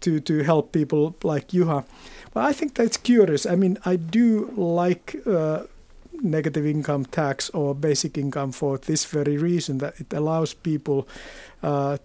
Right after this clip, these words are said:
to experiment and to have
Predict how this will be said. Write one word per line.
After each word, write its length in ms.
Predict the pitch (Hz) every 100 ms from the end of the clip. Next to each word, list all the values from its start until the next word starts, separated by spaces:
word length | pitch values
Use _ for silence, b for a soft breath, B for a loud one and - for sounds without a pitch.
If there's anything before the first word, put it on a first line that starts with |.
| _
to 80 | 139
experiment 840 | 127 - 170 185 185 196 190 190 -
and 300 | 143 139 131
to 260 | 139 135 - B B B -
have 440 | 160 160 156 170